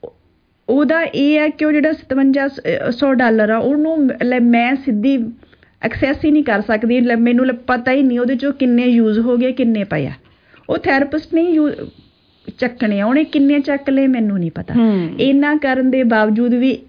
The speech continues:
Speaker 1: ਇੰਨੇ ਹੀ ਅਸੀਂ ਆਪਣੇ ਕੋਲੋਂ ਪਾਉਣੇ ਆ। ਜਿਹੜਾ ਸਪੋਰਟ ਸਿਸਟਮ ਆ ਉਹ ਇਨਫ ਨਹੀਂ ਹੈਗਾ।
Speaker 2: ਹਮ। Thank you so much for sharing this story. First of all,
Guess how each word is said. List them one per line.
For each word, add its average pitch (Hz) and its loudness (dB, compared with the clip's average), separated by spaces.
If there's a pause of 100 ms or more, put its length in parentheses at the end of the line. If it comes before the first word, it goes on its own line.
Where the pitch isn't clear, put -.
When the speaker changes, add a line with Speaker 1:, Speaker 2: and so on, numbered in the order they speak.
Speaker 1:
ਇੰਨੇ 262 2
ਹੀ 285 0
ਅਸੀਂ 240 -6
ਆਪਣੇ 208 -2
ਕੋਲੋਂ 202 0
ਪਾਉਣੇ 143 -6
ਆ। 156 -2
ਜਿਹੜਾ 214 0
ਸਪੋਰਟ 220 -2
ਸਿਸਟਮ 233 -4
ਆ 233 0
ਉਹ 233 0 (680)
ਇਨਫ 233 2 (180)
ਨਹੀਂ 185 -2
ਹੈਗਾ। - -10 (680)
Speaker 2:
ਹਮ। 190 -2 (1400)
Thank 226 4
you 285 -2 (100)
so 233 2
much 226 0
for 240 0
sharing 208 2
this 196 0
story. 180 0
First - -2
of 208 -2
all, 196 -2